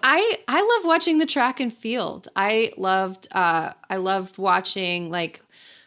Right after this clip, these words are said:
Florence Griffith Joyner, Jackie Joyner Kersee when I was very little. Like, we would get our weekly readers in school and there would be, like,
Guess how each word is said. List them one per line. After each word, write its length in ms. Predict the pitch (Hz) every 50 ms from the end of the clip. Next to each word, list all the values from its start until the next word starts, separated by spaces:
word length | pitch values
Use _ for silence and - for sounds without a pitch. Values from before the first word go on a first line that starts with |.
| _ _ _
Florence 580 | _ - - - - 202 196 196 208 202 - -
Griffith 340 | - 220 214 208 208 180 -
Joyner, 640 | - 208 202 202 202 196 196 196 196 190 190 185
Jackie 420 | 185 185 - 190 185 180 - 214 185
Joyner 300 | - 196 190 185 180 170
Kersee 500 | - - - 165 160 160 - - 190 180
when 120 | 180 165
I 60 | 160
was 140 | 170 175 160
very 640 | 147 139 131 156 160 160 165 165 180 185 185 185 190
little. 340 | 185 202 196 202 208 208
Like, 220 | 208 202 196 196 202
we 100 | 208 214
would 100 | 208 196
get 120 | 220 208
our 120 | 196 190 185
weekly 400 | 180 185 185 185 - 196 185 180
readers 540 | 160 165 165 165 180 175 180 185 190 185
in 160 | - 175 180 175
school 560 | - - - - 180 175 170 175 196 208 -
and 180 | - 190 185
there 140 | 175 175 170
would 140 | 170 180 165
be, 120 | 180 170
like, 280 | 165 160 165 165 -